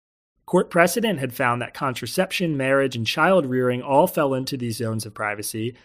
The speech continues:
and concluded that the zone was broad enough to encompass a woman's decision on whether or not to terminate her own pregnancy. However, as with many rights, the court also made it clear that the right to abortion was not unlimited. The court attempted to address the state's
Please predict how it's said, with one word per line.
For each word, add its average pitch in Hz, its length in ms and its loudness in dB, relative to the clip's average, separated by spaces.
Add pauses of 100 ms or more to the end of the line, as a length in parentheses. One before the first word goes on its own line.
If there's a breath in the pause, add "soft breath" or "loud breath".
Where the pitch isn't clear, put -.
(200 soft breath)
and 139 160 -2
concluded 190 540 2
that 123 160 2
the 127 80 -2
zone 131 360 0
was 117 120 -2
broad 147 380 4
enough 123 300 0
to 131 120 -8
encompass 139 500 -4
a 131 100 -4
woman's 127 340 -2
decision 120 480 -4
on 117 180 -4
whether 117 260 0
or 139 60 -2
not 107 220 -4
to 120 100 -10
terminate 110 480 -6
her 110 180 -8
own 104 140 -10
pregnancy. 139 600 -2 (880)
However, 156 560 4 (180)
as 135 200 2
with 147 120 -4
many 170 300 2
rights, 107 420 -6
the 151 80 -2
court 170 300 -2
also 226 340 0
made 208 160 2
it 147 80 0
clear 127 300 -2
that 117 140 -6
the 117 100 -4
right 117 220 -2
to 160 120 0
abortion 117 480 -2
was 117 160 -4
not 151 400 0
unlimited. 127 560 0 (520)
The 117 80 -6
court 170 260 0
attempted 190 440 -2
to 143 120 0
address 117 400 0
the - 100 -10
state's 113 400 -6